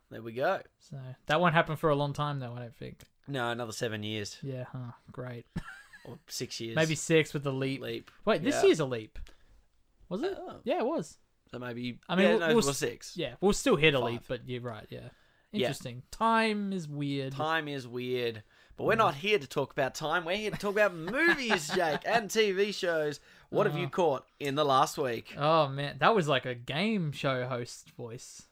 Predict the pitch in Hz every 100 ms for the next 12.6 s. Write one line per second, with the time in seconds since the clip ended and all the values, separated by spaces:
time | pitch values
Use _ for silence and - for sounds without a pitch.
0 | _ - 117 - 117 - - - 143 -
1 | 208 - 127 117 - - - 151 156 160
2 | - 190 226 285 277 147 - - 180 185
3 | 165 131 147 139 139 131 135 147 190 190
4 | 208 156 160 143 131 151 - 131 120 -
5 | 120 120 - 147 139 120 - 123 123 -
6 | 120 - - _ _ _ - 127 127 127
7 | 123 123 147 143 135 151 156 156 143 139
8 | 135 127 143 139 131 127 123 - 147 151
9 | - 151 - 156 143 - - _ _ _
10 | 185 202 156 175 160 143 135 151 143 139
11 | - - 123 110 - _ _ _ - 147
12 | 156 170 170 156 139